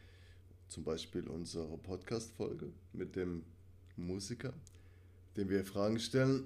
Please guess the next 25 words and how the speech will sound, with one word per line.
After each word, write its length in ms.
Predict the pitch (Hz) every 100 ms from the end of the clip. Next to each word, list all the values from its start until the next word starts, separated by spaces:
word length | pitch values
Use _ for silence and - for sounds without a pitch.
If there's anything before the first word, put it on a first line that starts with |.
| -
<clears throat> 840 | 135 110 90 - - - - -
haben 140 | 107 120
wir 100 | 113
uns 160 | 101
heute 140 | 107 110
ausgedacht, 500 | 123 113 110 107 -
dass 160 | 90 104
wir 100 | 101
uns 220 | 98 -
gegenseitig 600 | 120 117 101 95 87 98
einfach 240 | 92 95
mal 160 | 95 95
ein 100 | 92
paar 160 | 95 90
Fragen 340 | - 92 92
stellen, 380 | - 95 87 85
okay? 260 | 85 107
Dass 220 | 101 95 101
wir 80 |
schon 180 | 95 101
mal 100 | 101
so 160 | 98 104
ein 120 | 98
bisschen 240 | 101 101 101
üben. 420 | 117 107 90